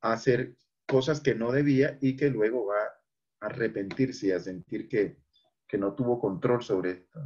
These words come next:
que debió haber tomado control y no lo hizo. La angustia también, vemos circunstancias que se dan,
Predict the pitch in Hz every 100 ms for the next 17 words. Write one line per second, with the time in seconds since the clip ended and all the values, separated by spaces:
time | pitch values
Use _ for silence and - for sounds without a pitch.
0 | - - 101 95 120 131 120 117 104 107
1 | 110 110 92 87 123 131 117 104 95 90
2 | - - _ _ _ _ _ _ _ _
3 | 98 104 101 127 147 - 120 113 98 98
4 | 104 104 120 170 - 139 113 104 123 139
5 | 135 110 - 92 98 107 -